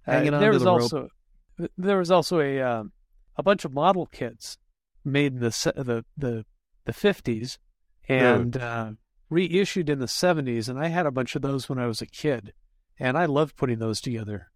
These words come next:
Speaker 1: You know,
Speaker 2: Yeah.
Speaker 1: the spaceships with the big spheres on them, or the large
Speaker 2: Oh,
Speaker 1: Delta
Speaker 2: yeah.
Speaker 1: Wings. Yeah. Yep.
Speaker 2: So the last thing I have on my list is just a, a note that their orbit is a thousand miles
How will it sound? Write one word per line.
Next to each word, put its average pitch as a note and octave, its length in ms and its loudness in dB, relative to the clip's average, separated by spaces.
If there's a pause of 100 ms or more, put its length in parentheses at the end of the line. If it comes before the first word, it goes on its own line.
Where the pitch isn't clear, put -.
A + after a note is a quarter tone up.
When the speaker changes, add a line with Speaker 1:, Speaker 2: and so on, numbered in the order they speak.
(320)
Speaker 1:
You - 160 -2
know, B2 60 4
Speaker 2:
Yeah. A#2 260 2 (160)
Speaker 1:
the - 100 -20 (140)
spaceships - 640 0
with C#3+ 80 0
the A#2+ 80 -6
big C3 220 -6
spheres C3+ 560 0
on B2+ 220 0
them, B2 360 -2
or A2 80 -6
the G#2 120 -12 (440)
large C3+ 320 2
Speaker 2:
Oh, - 40 -20
Speaker 1:
Delta A2 280 4
Speaker 2:
yeah. - 80 2
Speaker 1:
Wings. B2 420 -4 (360)
Yeah. G#2+ 300 -8 (480)
Yep. D3 140 2 (420)
Speaker 2:
So - 140 -4
the G3+ 60 0
last A3 320 2
thing G3+ 140 0
I G3 100 2
have F#3+ 220 0
on F#3 120 0
my D#3 140 -2
list D3 560 -4 (440)
is C3 220 -2
just C#3 300 -2
a, A#2 260 0
a A#2+ 60 -6
note A2+ 380 0 (120)
that A2+ 220 -4 (100)
their A#2 240 0
orbit B2+ 380 -2
is G#2 160 -6
a G#2+ 60 -8
thousand B2 400 0
miles G#2 580 0